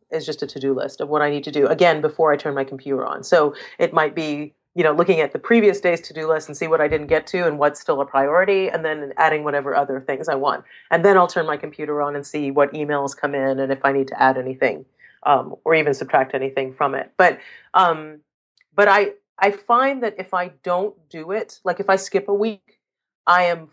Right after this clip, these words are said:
far more scattered in my day. I forget to do things. I forget deadlines. I forget, um, I, I, I, I will, if I'm wor-, if I'm, um, stressed about some certain problem, I'm more stressed about it. Like, I sort of,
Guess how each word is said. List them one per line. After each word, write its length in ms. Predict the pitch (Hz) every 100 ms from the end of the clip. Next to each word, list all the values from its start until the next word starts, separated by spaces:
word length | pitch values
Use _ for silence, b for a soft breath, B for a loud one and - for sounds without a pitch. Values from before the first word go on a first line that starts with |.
| _
far 240 | 190 180 185
more 180 | 175
scattered 460 | 160 - 160 151 147
in 120 | 143
my 140 | 135 135
day. 300 | 131 - -
I 100 | 147
forget 360 | 143 151 156 151
to 100 | 151
do 160 | 170 185
things. 520 | 180 170 160 156 151
I 140 | 151
forget 540 | 151 160 156 143 - -
deadlines. 600 | 185 175 170 160 156 147 147
I 100 | 151
forget, 420 | - 151 147 135
um, 380 | 143 131 127 135 _ _ _ _ _ _ _ _ _ -
I, 220 | 165 131
I, 120 | 170 170
I, 280 | 170 160 151 -
I 220 | 143 147 139 _ _ _ _ _ _
will, 200 | 170 156
if 140 | 180
I'm 200 | 180 165
wor-, 180 | 160 190 196
if 120 | 180
I'm, 280 | 160 151 135 _ -
um, 180 | 147 - _ _ _ _ _ _
stressed 400 | - - 208 208
about 360 | 214 202 180 -
some 200 | - 170
certain 460 | - 170 156 151 - _ _ _ _
problem, 540 | 170 180 202 208 214 - _ _ -
I'm 200 | 165 151
more 200 | 156 175
stressed 340 | - 190 185
about 200 | 190 185
it. 200 | 208 196 -
Like, 160 | 170 160
I 80 |
sort 200 | 156 185 165
of, 140 | 143